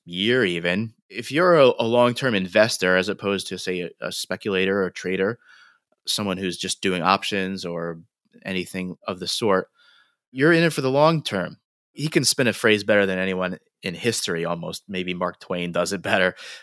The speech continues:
But when I look at investment, for instance, I've been buying a lot of Meta platforms over the last several months as it continues to go down. And my thinking behind that is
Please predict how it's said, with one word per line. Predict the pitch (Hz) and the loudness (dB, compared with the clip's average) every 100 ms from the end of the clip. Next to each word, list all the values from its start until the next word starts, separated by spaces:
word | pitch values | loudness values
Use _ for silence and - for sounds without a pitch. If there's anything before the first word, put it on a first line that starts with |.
| _ _ _ | _ _ _
But | - 117 107 104 98 - - | 0 4 6 6 4 0 2
when | 147 | 6
I | 185 | 6
look | 220 | 6
at | 175 | 4
investment, | 135 120 120 - 101 92 _ _ _ - | 4 6 4 4 -2 -2 _ _ _ -2
for | 135 | 2
instance, | 123 120 104 - | 2 2 0 -2
I've | 123 | -4
been | 117 | 2
buying | 113 113 | 4 4
a | 107 | 4
lot | 101 | 4
of | 92 - | 2 -2
Meta | 98 101 | 0 0
platforms | - 101 98 - 85 87 - - _ _ _ | 2 2 2 -2 -8 -8 -12 -16 _ _ _
over | 113 104 | -8 -4
the | 98 | 0
last | 95 95 90 - - | 2 2 0 -4 -6
several | 117 95 92 | -2 0 0
months | 92 90 80 92 | 0 0 0 -4
as | 90 92 | -4 -4
it | - - - - | -10 -16 -14 -10
continues | 104 185 180 156 | -6 -2 -2 -2
to | 131 | 2
go | 123 113 | 4 6
down. | 101 85 80 - _ - - _ _ _ | 4 2 -2 -14 _ -20 -20 _ _ _
And | 117 113 110 110 107 - _ _ | -2 2 2 2 -2 -8 _ _
my | 131 131 | -4 -4
thinking | 139 180 214 156 | -2 -4 -6 -4
behind | 131 123 131 110 | -2 2 2 2
that | 95 92 | 2 2
is | 87 92 87 87 - | 0 -2 -2 -6 -8